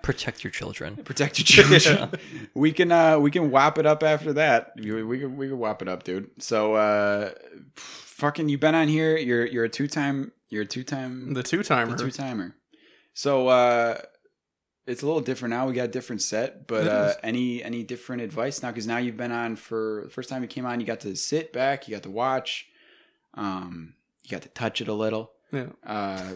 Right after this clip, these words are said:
Speaker 3: Diddle a little before
Speaker 2: you diddle.
Speaker 3: you go
Speaker 2: Diddle
Speaker 3: in.
Speaker 2: a little, yeah. And then we got the three J's together. We had a little, a little J off session with the
Speaker 3: Yeah.
Speaker 2: boys.
Speaker 1: Yeah.
Speaker 2: So this time being on for an hour, any different advice, or is it still the same type of shit? Just kinda chill out or whatever the fuck.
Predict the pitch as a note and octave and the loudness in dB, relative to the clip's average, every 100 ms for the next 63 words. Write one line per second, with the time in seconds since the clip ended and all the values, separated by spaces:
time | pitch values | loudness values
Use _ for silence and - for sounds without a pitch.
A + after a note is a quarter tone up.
0 | - _ - D3 C3+ C#3 C#3 C#3+ C3+ C3 | -16 _ -6 -2 -2 -2 -2 -4 -6 -8
1 | - C#3 - B2+ C3 B2 - C#3 C3 C3 | -8 -4 0 2 4 4 2 0 0 2
2 | C3 E3 D#3 D3 A#2+ C3 A#2 G#2+ C3 - | 2 2 2 2 2 0 -2 -4 -6 -12
3 | - A2 G#2+ A2 A#2 A#2 G#2+ - A#2+ A#2+ | -14 -6 -4 0 0 0 -6 -4 -2 2
4 | A#2 B2 - A2+ A2+ C3 B2 G2 G2+ G#2 | 2 0 -4 -2 -2 0 -4 -4 -4 -4
5 | G#2 G2+ - A2 G#2+ F#2 G#2 G#2 G#2 G#2 | -6 -8 -14 -14 -12 -8 -4 -4 -4 -4
6 | - A2 G#2+ - A2+ - D#3 B3+ - - | -6 -6 -6 -8 -8 -4 -2 -2 -4 -4
7 | C#3 D3 B2 A2+ A2+ - - - _ _ | 0 4 4 4 0 -10 -20 -20 _ _
8 | _ D3+ D#3+ E3+ D3 C#3+ D3 C#3+ C3+ D3 | _ -4 0 2 4 4 6 4 2 0
9 | A#2+ A2+ C3 D3 _ _ C3 B2+ C#3+ C#3+ | 0 0 -2 -8 _ _ -4 -2 -2 -2
10 | D3+ C#3 A#2+ C#3 D#3+ D#3 - A#2 A2+ G#2+ | -2 -4 0 0 0 -4 -4 -4 -4 -6
11 | C3+ C3 B2 C3+ B2+ - - C3 C3 C3+ | -4 -4 -4 -4 -6 -4 -4 -4 -2 -2
12 | G2+ - - F2 E2+ - A2 G#2+ G#2+ G2+ | -2 -6 -10 -10 -12 -8 -4 -2 -4 -4
13 | G#2 G2+ - A2 G#2 | -8 -8 -6 -6 -6